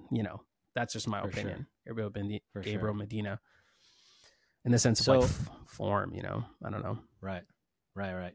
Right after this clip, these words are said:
Speaker 2: Makes sense. Wait, so, you know, on the topic of power surfing, you know, what would be your biggest tips towards an intermediate surfer that's trying to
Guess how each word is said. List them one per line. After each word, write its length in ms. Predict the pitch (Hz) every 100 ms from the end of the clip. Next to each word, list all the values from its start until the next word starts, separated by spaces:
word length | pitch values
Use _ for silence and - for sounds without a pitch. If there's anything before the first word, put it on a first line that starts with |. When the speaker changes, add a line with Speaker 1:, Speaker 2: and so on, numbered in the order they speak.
| 95
Speaker 2:
Makes 220 | 98 -
sense. 320 | 95 90 - _ - - - -
Wait, 140 | 117
so, 360 | - 123 110 104 -
you 80 |
know, 120 | 110 95
on 160 | 104
the 60 | 104
topic 320 | - 104 92
of 80 | 85
power 260 | - 92 90
surfing, 580 | 82 80 80 80 85
you 80 | 85
know, 120 | 82
what 200 | 82 101
would 140 | 113 95
be 220 | 98 95
your 340 | 92 90 87 - 95 85 _
biggest 320 | 104 92 - -
tips 240 | 92 -
towards 420 | - 95 85 -
an 140 | 95 95
intermediate 420 | 92 90 90 80
surfer 300 | - 87 87
that's 160 | 80 -
trying 300 | - 95
to 80 | 87